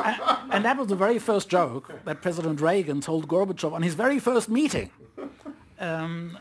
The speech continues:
so, so, and, you know, they really hits it off personally.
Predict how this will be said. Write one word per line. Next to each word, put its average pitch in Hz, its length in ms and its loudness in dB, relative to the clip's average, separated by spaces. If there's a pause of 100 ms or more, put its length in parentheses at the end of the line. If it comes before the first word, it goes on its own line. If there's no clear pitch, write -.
so, 185 200 -8
so, 196 280 -2
and, 202 440 0
you 233 100 0
know, 202 80 2
they 185 80 0
really 214 240 2
hits 185 160 -2
it 190 60 0
off 170 160 0
personally. 143 480 -2